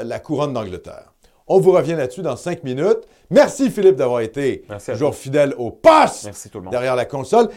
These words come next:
Speaker 1: Merci à tout le monde d'avoir été là en direct. Merci à tout le monde d'avoir contribué dans le super clavardoir. Évidemment, je vous remercie d'avoir été là en direct.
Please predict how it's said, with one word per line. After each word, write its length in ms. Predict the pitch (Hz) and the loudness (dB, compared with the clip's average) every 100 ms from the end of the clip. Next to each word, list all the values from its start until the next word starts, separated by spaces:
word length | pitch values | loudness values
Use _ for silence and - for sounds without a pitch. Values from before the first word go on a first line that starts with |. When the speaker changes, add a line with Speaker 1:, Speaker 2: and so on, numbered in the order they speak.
| - | -2
Speaker 1:
Merci 240 | 185 185 | 0 2
à 60 | 196 | 2
tout 100 | 185 | 2
le 60 | 175 | 2
monde 140 | 185 | 2
d'avoir 160 | 139 131 | 2 2
été 160 | 135 | 0
là 100 | 123 | -2
en 40 | 120 | 2
direct. 280 | 143 233 170 | 2 2 0
Merci 200 | 165 175 | -2 -2
à 80 | |
tout 80 | 156 | 0
le 60 | 156 | 0
monde 240 | 165 127 - _ _ _ | 0 -2 -8 _ _ _
d'avoir 600 | 113 107 127 127 120 - _ _ | -6 -2 2 4 4 2 _ _
contribué 580 | - 170 - 131 123 147 | -4 -4 -2 -4 0 -2
dans 80 | 117 | -2
le 140 | 101 | -6
super 640 | 110 - 302 220 247 190 - | -6 4 4 6 4 4 2
clavardoir. 840 | 143 127 107 110 127 160 220 220 - - _ - | 0 0 -2 2 4 6 4 0 -8 -20 _ 0
Évidemment, 720 | 170 190 202 185 190 185 147 110 | 0 4 4 4 4 4 2 0
je 580 | 101 127 123 113 110 98 | -4 -4 -2 -4 -6 -8
vous 180 | 98 110 | -8 -2
remercie 440 | 147 165 151 - 170 | 2 2 -2 -6 0
d'avoir 260 | 131 123 | 2 0
été 180 | 113 120 | -2 -4
là 120 | 117 | -4
en 40 | 110 | -4
direct. 400 | 131 196 233 | 2 2 2